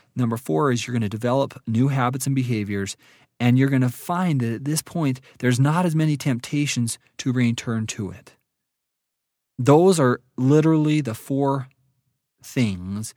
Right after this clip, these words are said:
that conclude changing for good. You learn to devalue the positive aspects of that behavior,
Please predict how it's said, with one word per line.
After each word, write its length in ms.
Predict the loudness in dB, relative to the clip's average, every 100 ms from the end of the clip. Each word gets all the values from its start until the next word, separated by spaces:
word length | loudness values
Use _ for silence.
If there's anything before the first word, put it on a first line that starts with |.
| _ _ _ _
that 200 | -6 -4
conclude 880 | -2 -2 -4 0 2 2 0 -4 -10 _
changing 460 | -2 0 0 -2 -6
for 160 | -10
good. 400 | -8 -8 -8 -14 _ _ _ _ _ _ _ 4
You 160 | 6
learn 240 | 8 4 2
to 160 | -2
devalue 760 | -2 0 0 0 -2 -2 -2 -4
the 140 | -4
positive 760 | -10 -4 -2 -2 -2 -2 -4 -4 -6
aspects 480 | -6 -6 -8 -10 -8
of 120 | -6
that 200 | -6 -4
behavior, 460 | -6 -6 -8 -12